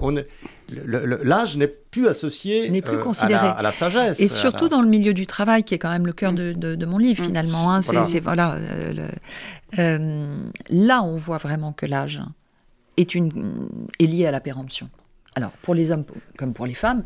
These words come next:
Speaker 2: mais en
Speaker 1: Quand
Speaker 2: l'occurrence
Speaker 1: vous
Speaker 2: pour les
Speaker 1: voulez
Speaker 2: femmes,
Speaker 1: un job
Speaker 2: ça se
Speaker 1: marketing, et ça vous l'expliquez très bien dans
Speaker 2: Voilà.
Speaker 1: votre livre, euh, que vous avez, euh, vous êtes une femme d'un certain âge, on vous dit tout de suite, euh, vous, euh, vous comprenez, euh, à cinquante ans, mais même bien avant cinquante ans, hein,
Speaker 3: Mm.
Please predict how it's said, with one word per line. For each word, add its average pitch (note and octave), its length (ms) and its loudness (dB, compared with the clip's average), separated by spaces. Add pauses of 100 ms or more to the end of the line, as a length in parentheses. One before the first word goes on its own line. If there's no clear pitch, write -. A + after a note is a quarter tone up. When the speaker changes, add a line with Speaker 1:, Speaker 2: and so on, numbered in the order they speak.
Speaker 2:
mais D3 200 -2
en D3 60 0
Speaker 1:
Quand C3 60 -2
Speaker 2:
l'occurrence D#3 320 0
Speaker 1:
vous E3+ 60 4
Speaker 2:
pour D#3 80 6
les - 80 6
Speaker 1:
voulez E3+ 80 4
Speaker 2:
femmes, G3+ 120 6
Speaker 1:
un - 20 0
job F3 220 2
Speaker 2:
ça D3+ 60 4
se - 60 -2
Speaker 1:
marketing, D#3 440 2
et B2 60 0
ça C3 120 0
vous A#2 120 -2
l'expliquez A#2+ 360 0
très A#2 140 -4
bien B2+ 120 -4
dans A#2 100 -2
Speaker 2:
Voilà. C#4+ 140 0
Speaker 1:
votre E3 120 -4
livre, E3+ 220 0 (420)
euh, A#2 360 0
que A2+ 120 -10
vous B2 220 -4
avez, A2+ 420 0
euh, G2+ 180 -2
vous A2 160 -2
êtes B2 120 -2
une A2+ 100 -4
femme A#2 160 0
d'un A2 80 -4
certain G#2+ 320 -2
âge, F3 240 2
on G#2 100 -2
vous G#2 120 -6
dit A2+ 100 -4
tout A#2 80 -8
de G2 60 -10
suite, - 320 -2
euh, G2 280 -2
vous, G#2 140 -4
euh, A#2 640 -10
vous G#2+ 140 -14
comprenez, B2+ 680 -2
euh, G#2+ 720 -8
à - 100 -10
cinquante F#3 500 -2
ans, D#3+ 100 0
mais D#3 80 2
même F#3 220 4
bien E3+ 160 0
avant D#3 180 0
cinquante C3 300 -8
ans, A2+ 180 -8
hein, C#3+ 120 -12
Speaker 3:
Mm. F3 60 -4